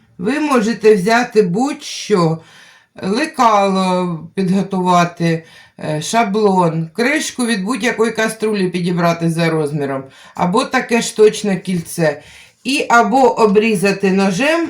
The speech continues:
або зробити ось так. І все.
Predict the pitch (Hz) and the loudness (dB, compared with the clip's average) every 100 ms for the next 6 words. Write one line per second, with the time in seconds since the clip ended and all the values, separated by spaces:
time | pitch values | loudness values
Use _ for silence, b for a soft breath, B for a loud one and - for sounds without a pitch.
0 | - 202 185 233 285 233 208 190 214 262 | -2 -2 2 2 2 2 2 2 0 -2
1 | - 202 - 214 262 - - - 170 165 | -2 -4 0 2 2 -2 -10 0 0 0
2 | - - - - _ _ b b b b | -6 -20 -20 -20 _ _ b b b b
3 | b b _ - 240 - 302 302 | b b _ -10 -8 -8 -6 -6